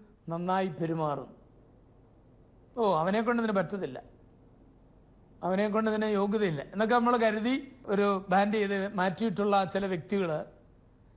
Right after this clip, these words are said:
ചില പ്രത്യേക ഉത്തരവാദിത്വമൊക്കെ ഏൽപ്പിക്കുന്നത് വളരെ ഭംഗിയായിട്ട് ചെയ്യുന്ന നമുക്ക് കാണാൻ സാധിക്കും. ചിലപ്പോൾ ഈ ക്ലാസ്സിലൊക്കെ ഏറ്റവും ഉഴപ്പനെ പിടിച്ച് മോണിറ്ററാക്കുന്ന പരിപാടിയൊക്കെയാണ്.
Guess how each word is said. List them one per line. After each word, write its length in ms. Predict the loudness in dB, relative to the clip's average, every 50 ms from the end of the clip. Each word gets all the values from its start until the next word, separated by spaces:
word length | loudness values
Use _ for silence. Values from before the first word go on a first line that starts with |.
| -14 -2
ചില 100 | 0 2
പ്രത്യേക 300 | 2 2 2 2 4 4
ഉത്തരവാദിത്വമൊക്കെ 640 | 4 2 2 4 4 4 4 4 2 -2 -4 0 0
ഏൽപ്പിക്കുന്നത് 460 | 0 0 0 -2 -4 -4 -4 -2 -2
വളരെ 320 | -2 -2 0 0 2 0 0
ഭംഗിയായിട്ട് 600 | 2 0 0 0 0 0 0 0 0 0 -2 -4
ചെയ്യുന്ന 340 | -2 0 0 0 0 -2
നമുക്ക് 180 | -4 -4 -4 -4
കാണാൻ 240 | -4 -4 -4 -6 -8
സാധിക്കും. 380 | -8 -10 -12 -12 -12 -18 -20 -20 -20 -20 -20 -20 -20 -20 -20 -20 -20 -20 -20 -20 -20 -20 -20 -20 -20 -20 -20 -20 -20 -20 -20 -20 -20 -20 -20 -20 -20 -20 -10 -4
ചിലപ്പോൾ 280 | -2 0 0 2 2 2
ഈ 200 | 2 2 0 0
ക്ലാസ്സിലൊക്കെ 680 | 0 2 4 4 2 2 2 0 0 2 2 0 0 0 -2 -6 -18 -20 -20 -18 -6 -6
ഏറ്റവും 260 | -4 -2 2 2 2
ഉഴപ്പനെ 360 | 2 2 0 0 0 0 0
പിടിച്ച് 320 | 0 0 0 -2 -2 -2 -2
മോണിറ്ററാക്കുന്ന 1000 | 0 2 2 2 2 2 2 4 4 2 2 0 -2 -2 0 0 0 0 -2 -2
പരിപാടിയൊക്കെയാണ്. 640 | -2 0 2 2 2 0 0 -2 -4 -8 -12 -16 -16